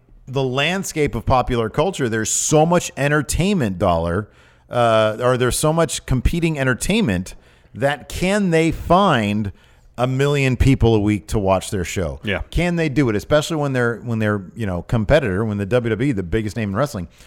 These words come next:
Speaker 1: when they're, uh, uh, saturating the market with their product, um, and they, and the W W E has been known to step up their game when there is
Speaker 2: Yeah.
Speaker 1: a competition.
Speaker 2: Competition, yep.
Speaker 1: So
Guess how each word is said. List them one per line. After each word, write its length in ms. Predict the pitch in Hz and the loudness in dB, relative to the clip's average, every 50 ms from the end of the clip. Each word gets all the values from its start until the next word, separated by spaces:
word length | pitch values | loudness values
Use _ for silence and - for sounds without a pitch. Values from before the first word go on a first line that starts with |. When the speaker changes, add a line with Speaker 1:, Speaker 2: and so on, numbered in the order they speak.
| - - - _ | -20 -20 -20 _
Speaker 1:
when 300 | 101 110 120 117 117 113 | -6 -6 -4 -4 -2 0
they're, 540 | 120 143 170 170 147 123 117 120 120 117 - - _ _ - _ _ | 0 2 2 2 4 4 4 2 2 -2 -10 -20 _ _ -20 _ _
uh, 20 | 120 | 0
uh, 960 | 120 120 117 117 113 113 113 113 101 104 110 110 107 104 104 92 87 - 98 107 113 143 151 - - | 2 4 6 6 6 6 4 2 2 2 2 4 2 2 0 -2 -6 -8 -10 -10 -12 -16 -18 -16 -14
saturating 800 | 107 - - 151 143 165 180 - - 156 156 135 127 127 127 120 | -12 -6 -4 -2 0 0 -2 -2 -2 0 0 2 2 0 -2 -2
the 80 | 117 113 | -2 0
market 360 | 120 135 160 170 - 143 104 | 2 2 2 2 0 -2 -2
with 220 | 107 113 104 87 | 0 -2 -2 0
their 180 | 101 113 113 113 | 2 2 2 0
product, 720 | - - - 170 226 277 139 92 87 101 123 - - - - _ _ _ _ _ _ _ - | -2 0 2 4 4 4 2 0 -2 -2 -4 -6 -14 -20 -20 _ _ _ _ _ _ _ -6
um, 680 | - 139 135 131 131 127 123 120 117 113 107 113 113 - - _ | -2 0 2 4 4 2 2 2 0 -2 -2 -4 -6 -10 -14 _
and 400 | - 139 143 143 143 143 139 117 | -2 0 2 2 2 2 2 2
they, 200 | 139 143 147 139 120 123 | 2 2 2 2 -4 -8
and 180 | 123 127 139 139 | -8 -8 -6 -6
the 60 | 147 | -2
W 180 | 135 156 151 151 | -2 -2 0 0
W 180 | 160 151 175 | -2 -2 0
E 40 | 190 | 0
has 100 | 180 147 | 0 -2
been 220 | 127 147 156 143 131 | -2 -4 -4 -2 -2
known 220 | 131 139 156 160 | -2 -2 -2 -4
to 60 | 147 | -6
step 280 | - - 151 143 - 160 | -4 -2 -2 0 0 0
up 100 | - - | -2 0
their 140 | 156 147 135 | 0 0 0
game 280 | 110 147 160 165 151 | 0 -2 -4 -2 -2
when 140 | 135 127 127 | -2 0 0
there 180 | 131 135 139 135 | 0 -2 -2 0
is 280 | 127 143 147 131 110 | 0 0 0 0 0
Speaker 2:
Yeah. 80 | 101 - | 0 0
Speaker 1:
a 220 | 131 131 139 135 123 | 2 0 0 0 -4
competition. 60 | - | -2
Speaker 2:
Competition, 640 | - 127 135 143 143 117 - 165 175 - 180 - 87 | 0 0 2 2 0 0 0 0 0 -2 -4 -4 -4
yep. 160 | 92 196 - - - - - - - _ | -6 -6 -8 -12 -20 -20 -20 -20 -20 _
Speaker 1:
So 500 | - - - 170 165 151 151 151 151 | -16 -4 0 2 4 4 4 2 0